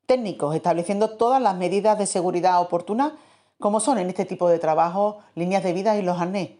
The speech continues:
y por supuesto humanos, con la presencia de recursos preventivos que confirmen que se están realizando este tipo de trabajo con todas las garantías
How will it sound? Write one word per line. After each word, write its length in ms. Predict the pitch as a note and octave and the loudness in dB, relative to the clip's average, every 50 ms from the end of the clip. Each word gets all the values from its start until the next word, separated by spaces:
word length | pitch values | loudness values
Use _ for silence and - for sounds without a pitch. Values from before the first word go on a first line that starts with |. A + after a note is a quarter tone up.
| _ _ _ | _ _ _
y 100 | - E3 | -12 -8
por 140 | E3 - E3+ | -4 -4 -4
supuesto 440 | E3+ - D#3 - F3 F3+ F3+ - A3 | -4 -4 -4 -2 -2 -2 -2 -2 -2
humanos, 380 | G#3+ G3+ G3+ G#3 G3 E3 C#3 B2+ - _ _ _ _ _ _ _ - | -2 0 0 0 -2 -2 -6 -10 -14 _ _ _ _ _ _ _ -4
con 100 | - F3+ | 0 2
la 80 | F3+ | 2
presencia 400 | F3+ F#3 F3 - G#3 G3+ A3 A#3 | 2 0 0 0 0 2 2 2
de 120 | A3 G#3 G#3 | 4 4 2
recursos 480 | G3+ F#3+ F#3+ G#3 G3+ - - G#3 G3 | 2 0 0 -2 -2 0 0 -2 -2
preventivos 640 | G3+ - G3 F#3 F#3+ F#3 F#3 - B3+ C4 C#4+ D#4 D4+ D4+ | 0 0 0 0 0 0 -2 -2 -2 2 2 2 0 0
que 160 | - - G#3 | -2 -4 -2
confirmen 460 | - G#3 G3+ G3+ - A#3 F3 D#3+ D3+ | 0 0 0 2 0 0 0 0 -2
que 100 | D#3 F3+ | -4 -2
se 60 | F3+ | -4
están 200 | F3 - G#3 G3 | -2 0 0 2
realizando 580 | F#3+ F#3+ F3+ F3+ F3 - E3 D#3+ D#3 D3 D3+ - - - - _ _ _ _ _ | 2 2 0 0 0 0 0 0 0 -4 -6 -8 -12 -20 -20 _ _ _ _ _
este 220 | - G#3+ G#3+ B3+ B3+ | -2 2 2 2 0
tipo 220 | B3 G3+ D#3 E3+ | 0 0 0 2
de 120 | E3 D#3+ | 2 2
trabajo 360 | D#3 D#3 E3 E3+ F#3 G3 G3+ - | 4 4 4 4 4 2 -2 -2
con 220 | - F3+ F#3 F3+ | -2 -2 -2 0
todas 220 | - A#3+ C4 C4+ | 2 4 4 6
las 140 | B3+ G#3+ F#3+ | 4 4 2
garantías 520 | F#3 F3 F3 F3+ F3 - G#3+ F#3+ D#3+ C#3+ | 2 0 0 0 -2 -4 -4 -4 -4 -4